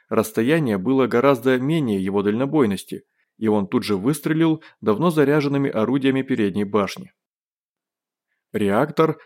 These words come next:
стал выдавать предельную мощность, и сопровождающие "Авак" эсминцы отстали.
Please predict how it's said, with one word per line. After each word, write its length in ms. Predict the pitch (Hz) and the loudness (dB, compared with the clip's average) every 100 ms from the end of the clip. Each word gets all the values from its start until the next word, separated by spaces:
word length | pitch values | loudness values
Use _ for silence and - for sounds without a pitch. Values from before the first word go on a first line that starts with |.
| - | -12
стал 320 | - 160 170 | 0 2 2
выдавать 480 | 147 120 131 156 - | 2 2 2 2 0
предельную 480 | 139 110 101 110 | 0 2 2 2
мощность, 600 | 143 165 120 - 95 - _ _ | 0 0 0 -4 -10 -14 _ _
и 80 | - | -8
сопровождающие 840 | 113 110 117 117 127 123 104 - 107 | -4 2 2 4 4 4 2 0 -2
"Авак" 460 | - 113 117 104 | -2 2 2 0
эсминцы 580 | - - 120 143 - 147 - | -6 -8 -4 -2 -2 -4 -2
отстали. 600 | 131 - - 98 87 | -4 -4 -2 -2 -4